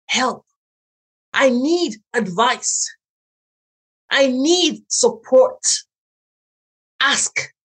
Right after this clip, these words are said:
and it is given to you. That is in the home setting. If, when we look a bit further into perhaps the office setting, that is a very interesting one because, of course, in the workplace,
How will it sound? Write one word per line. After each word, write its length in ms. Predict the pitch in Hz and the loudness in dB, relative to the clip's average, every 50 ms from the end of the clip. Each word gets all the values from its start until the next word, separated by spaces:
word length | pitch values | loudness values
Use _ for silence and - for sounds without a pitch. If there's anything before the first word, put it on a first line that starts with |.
| _ _ _ _ _ | _ _ _ _ _
and 140 | - 190 180 | -8 -8 -8
it 100 | 175 175 - | -8 -10 -14
is 160 | 160 - - - | -18 -20 -16 -14
given 320 | 170 170 156 165 151 151 - | -14 -14 -12 -14 -10 -8 -6
to 160 | - - 139 | -6 -6 -8
you. 140 | 143 139 139 - _ _ _ _ _ _ _ _ _ _ _ _ _ _ _ _ - - - _ _ _ _ _ - | -12 -18 -20 -20 _ _ _ _ _ _ _ _ _ _ _ _ _ _ _ _ -20 -20 -20 _ _ _ _ _ -10
That 320 | 180 165 220 240 269 262 | -4 0 0 0 0 -2
is 140 | 269 226 202 | -4 -6 -4
in 60 | 196 | -4
the 100 | 196 185 | -2 -2
home 240 | 175 175 180 180 175 | -2 0 -2 -2 -2
setting. 320 | 170 - - - - - - _ _ _ _ _ _ _ _ _ _ _ - - - - - - - - - - _ _ _ _ _ _ _ - | -2 -4 -4 -4 -6 -8 -12 _ _ _ _ _ _ _ _ _ _ _ -20 -18 -16 -16 -14 -14 -14 -16 -16 -20 _ _ _ _ _ _ _ -2
If, 300 | 359 381 392 392 - - - _ | 0 0 0 0 -2 -8 -8 _
when 220 | - 320 320 320 | 0 2 2 4
we 60 | 339 | 4
look 360 | 294 320 466 466 466 - - - | 4 4 4 4 2 0 -2 0
a 60 | 269 | 0
bit 220 | 226 330 320 320 - - | 2 0 -2 -4 -2 0
further 460 | 302 294 302 294 269 214 180 147 - - | 2 4 6 6 6 4 2 0 -2 -2
into 640 | - 269 277 269 - - - 240 226 220 240 226 - _ - | -2 -2 0 0 0 0 2 2 2 0 0 -2 -6 _ -2
perhaps 500 | 262 254 254 247 226 233 - - - - | -2 0 2 0 0 0 0 -2 -2 -2
the 360 | 233 233 226 220 214 208 214 214 - _ _ _ _ _ _ _ _ - | 0 0 2 2 2 2 0 -4 -12 _ _ _ _ _ _ _ _ 2
office 520 | 269 381 392 - - 202 - - - - - | 2 2 2 0 0 0 0 0 -2 -4 -4
setting, 560 | - - - 185 175 - - - 107 175 - _ _ _ _ _ _ _ _ _ _ _ _ _ _ _ - - - | -4 -2 -2 0 -2 -4 -6 -6 -8 -8 -10 _ _ _ _ _ _ _ _ _ _ _ _ _ _ _ -10 -8 -4
that 200 | 247 233 233 247 | -2 -2 -2 -2
is 100 | 240 233 | -2 -2
a 80 | 214 202 | -2 0
very 220 | - 208 208 196 | 2 2 2 2
interesting 500 | 185 180 - 190 180 180 - - 175 180 | 2 2 0 0 0 0 -2 -2 -2 -2
one 160 | 170 151 123 - - _ - | -2 -2 -4 -6 -8 _ -10
because, 420 | 196 185 - 226 196 190 185 - - _ _ _ _ _ _ _ - | -4 0 2 2 2 2 0 -2 -6 _ _ _ _ _ _ _ -2
of 140 | 208 - | -2 0
course, 240 | - 269 247 254 240 | 2 4 4 4 4
in 120 | 233 220 214 | 4 6 6
the 80 | 202 | 6
workplace, 920 | 190 196 226 254 262 - - - 240 175 170 165 - - - - - - | 6 6 4 4 2 0 -2 0 0 2 2 2 0 0 0 0 -2 -4